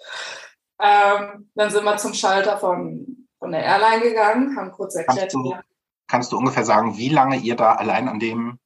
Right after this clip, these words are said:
Speaker 2: an der Stelle quasi auf dem, mit diesem Ding, mit dem Polizisten verbracht habt, wie lange das gedauert hat von, äh, „Da ist ein kleines Problem“ bis hin zu, „Na gut, ihr dürft jetzt doch einreisen“?
Speaker 1: Gefühlt waren's zehn Stunden, ähm, tatsächlich waren's um die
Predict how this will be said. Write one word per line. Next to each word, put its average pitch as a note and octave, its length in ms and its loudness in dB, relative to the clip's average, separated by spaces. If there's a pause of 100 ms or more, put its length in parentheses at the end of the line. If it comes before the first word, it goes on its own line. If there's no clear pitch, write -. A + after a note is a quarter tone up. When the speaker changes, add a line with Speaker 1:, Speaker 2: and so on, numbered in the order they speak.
(100)
Speaker 2:
an - 160 -8
der G#2+ 180 4
Stelle C3 500 0
quasi A#2 360 2
auf G#2+ 120 -6
dem, G#2+ 400 -2 (140)
mit A2 160 -8
diesem A2 320 -4 (160)
Ding, B2+ 240 0
mit B2+ 140 -4
dem - 80 -4
Polizisten A#2+ 480 -6
verbracht - 400 2
habt, C3+ 100 -2
wie B2 60 -2
lange A2 160 2
das G#2+ 160 -6
gedauert G#2 400 4
hat - 160 0
von, A#2+ 340 -2 (500)
äh, G2 220 2
„Da G2+ 80 2
ist G2 120 -2
ein G2+ 60 -2
kleines G2+ 280 2
Problem“ A2 380 0
bis A2+ 120 -4
hin A2 140 0
zu, A2+ 180 -2
„Na G#2 80 2
gut, G2+ 200 -2
ihr G2 100 -4
dürft G#2 220 -2
jetzt - 180 -6
doch - 140 4
einreisen“? A2+ 640 -2 (1040)
Speaker 1:
Gefühlt B3 380 0
waren's F3 320 2 (160)
zehn B3 240 4
Stunden, C#4+ 380 2 (300)
ähm, A#3+ 680 4
tatsächlich A#3+ 420 2
waren's G#3+ 320 2
um G#3+ 160 0
die G#3 260 -8